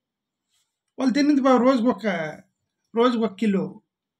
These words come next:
అది మీరు మల్టిప్లై చేసుకొని రోజు ఐదు సంవత్సరాల తర్వాత ఎంత కేజీలు లెక్క పెడితే అంతే ఉండిద్ది అది. ఇది కూడా అంతే. తిన్నారేమో, ఎగ్ పఫ్‌లు తిన్నారేమో,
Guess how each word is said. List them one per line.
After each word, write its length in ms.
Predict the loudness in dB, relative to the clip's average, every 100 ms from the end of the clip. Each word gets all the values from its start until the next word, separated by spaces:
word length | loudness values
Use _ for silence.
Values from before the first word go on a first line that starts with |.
| _ _ _ _ _
అది 140 | -2 0
మీరు 180 | 2
మల్టిప్లై 460 | 2 2 2 2 2
చేసుకొని 560 | 2 0 0 0 2 2 0
రోజు 320 | -2 -2 -2 -6 -4
ఐదు 220 | 0 2 2
సంవత్సరాల 400 | 0 0 0 -2
తర్వాత 280 | -2 -2 0
ఎంత 200 | -2 -2
కేజీలు 320 | -2 0 2
లెక్క 180 | 2 0
పెడితే 200 | -4 -2
అంతే 200 | -4 -4
ఉండిద్ది 360 | -6 -6 -10 -18
అది. 160 | -20 -20 _ _ _ _ _ _ _ -6
ఇది 120 | -2
కూడా 200 | 2 4
అంతే. 280 | 4 2 0 -2 -12 _ _ _ _ _ _ _ _ _ _ _
తిన్నారేమో, 440 | -4 0 0 2 2
ఎగ్ 180 | 0 -2
పఫ్‌లు 220 | -2 2
తిన్నారేమో, 540 | 2 2 0 -2 -6